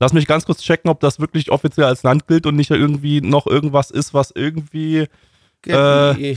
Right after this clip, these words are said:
Speaker 1: der unabhängige Staat Samoa. Okay, safe.
Speaker 2: Musstest du echt jetzt wieder googeln, ob Samoa
Speaker 1: Ja.
Speaker 2: ein echtes Land? Noch Mann, warum bist du nur so dumm?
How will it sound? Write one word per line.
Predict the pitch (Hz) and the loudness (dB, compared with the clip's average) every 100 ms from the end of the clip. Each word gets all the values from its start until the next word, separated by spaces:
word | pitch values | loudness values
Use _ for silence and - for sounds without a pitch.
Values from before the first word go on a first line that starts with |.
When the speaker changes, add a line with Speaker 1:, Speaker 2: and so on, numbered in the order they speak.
| - | 0
Speaker 1:
der | 139 - | 0 2
unabhängige | 202 220 208 190 175 | 2 2 2 2 0
Staat | 165 165 151 - | 0 0 0 0
Samoa. | 156 139 113 95 | -2 0 0 2
Okay, | 139 - 113 - | 0 0 -2 -2
safe. | - - 101 | -6 -2 0
Speaker 2:
Musstest | 214 220 226 220 | -2 -6 -8 -6
du | |
echt | - 226 | -2 -2
jetzt | 240 - | -4 -6
wieder | 202 214 | -4 -4
googeln, | - - 220 | -4 -4 -2
ob | 214 - - | -4 -6 -16
Samoa | - 196 214 208 208 | -12 -2 2 4 4
Speaker 1:
Ja. | 139 139 | 4 4
Speaker 2:
ein | |
echtes | 202 - 202 | 0 -2 -2
Land? | 208 - | -2 0
Noch | - | -2
Mann, | 262 220 220 | 0 -2 -2
warum | 233 208 | -4 -4
bist | 233 - | -6 -6
du | |
nur | 220 220 | -6 -4
so | 247 | -6
dumm? | - 247 233 214 208 - | -2 -2 0 -4 -6 -10